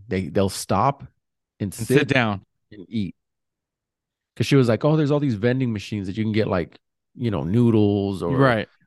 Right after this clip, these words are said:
Speaker 2: right.
Speaker 1: or I don't know, all these different types of foods." And I was like, "Well, if there's vending machines, isn't that, like, a quick eat and run?" And she was like, "No, they actually will sit down and eat, and then they'll continue. They take all the trash with them."
Speaker 2: Interesting.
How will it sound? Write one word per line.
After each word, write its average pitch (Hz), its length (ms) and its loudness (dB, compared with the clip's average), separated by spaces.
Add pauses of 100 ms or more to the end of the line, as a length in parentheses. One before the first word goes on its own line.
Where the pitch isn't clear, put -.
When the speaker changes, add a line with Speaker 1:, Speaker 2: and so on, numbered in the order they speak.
Speaker 2:
right. 117 240 0
Speaker 1:
or 85 420 -2
I 120 100 4
don't 104 140 2
know, 85 80 0
all 98 140 2
these 98 140 0
different 104 280 -4
types 104 220 -6
of 95 80 -12
foods." 107 280 0
And 104 120 -2
I 113 40 2
was 107 120 0
like, 107 120 0
"Well, 139 340 -4 (120)
if 135 120 -6
there's 165 180 0
vending 143 360 2
machines, 107 640 -4 (440)
isn't 139 120 0
that, 143 100 2
like, 113 140 0
a 90 80 -4
quick - 380 -2
eat 139 200 -4
and 117 180 0
run?" 127 400 -2
And - 100 -14
she 110 80 -6
was 104 80 -2
like, 104 100 0
"No, 131 160 2
they 110 100 0
actually 104 260 -4
will 101 100 -2
sit - 340 -4
down 113 360 0
and 107 240 -8
eat, 151 260 -10 (400)
and 113 240 2
then 135 200 4
they'll 92 200 -2
continue. 95 540 -6 (100)
They 92 140 -2
take 98 200 -2 (300)
all 98 140 2
the 113 80 4
trash 127 320 0
with 147 180 0
them." 117 100 -8
Speaker 2:
Interesting. 101 360 -6